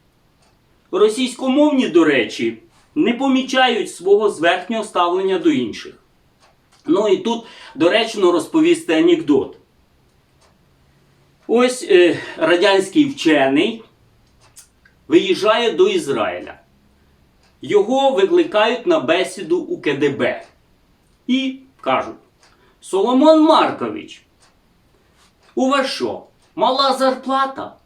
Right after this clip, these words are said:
«Та ні, нормальна зарплата». «Може, у вас немає дачі?» «Ні, і дача є». «То, може, нема у вас машини?»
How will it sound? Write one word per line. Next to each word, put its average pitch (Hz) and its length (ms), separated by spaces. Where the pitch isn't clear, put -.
«Та 117 120
ні, 208 260
нормальна 175 600
зарплата». - 720
«Може, 202 320
у 254 140
вас 254 320
немає 247 720
дачі?» 247 600
«Ні, 220 300
і 175 60
дача 156 440
є». 165 320
«То, 165 160
може, 233 300
нема 262 360
у 262 100
вас 254 380
машини?» 262 1000